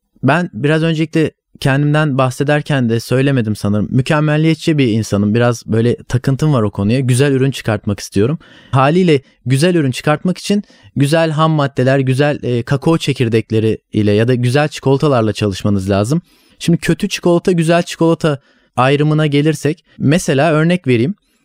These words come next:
Bu kakao çekirdeklerinin bean to bar sürecinde bazı işlemlere maruz bırakılıyor ve bu kısımlarda her dereceye, her işleme çok ayrıntılı dikkat edilmesi lazım.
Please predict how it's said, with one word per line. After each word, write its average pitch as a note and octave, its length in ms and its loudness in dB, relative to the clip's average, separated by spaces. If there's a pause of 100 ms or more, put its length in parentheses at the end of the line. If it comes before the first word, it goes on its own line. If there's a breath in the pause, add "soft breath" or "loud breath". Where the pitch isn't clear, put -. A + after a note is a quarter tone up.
(100)
Bu D#3+ 100 2
kakao F#3+ 340 2
çekirdeklerinin E3+ 840 0 (160)
bean D#3 280 2
to D3 200 -2
bar D3+ 240 0 (420)
sürecinde B2 680 0 (320 soft breath)
bazı C#3 460 2 (160)
işlemlere D3+ 580 0
maruz G#2+ 400 0
bırakılıyor A#2 460 2
ve D3 240 2
bu F3 240 2
kısımlarda C3 580 0
her E3 380 0
dereceye, A#2+ 600 2
her E3 180 2
işleme D3 380 0
çok D#3+ 220 -2
ayrıntılı D3+ 420 0
dikkat D#3 280 -2
edilmesi A#2 440 0
lazım. G2 300 0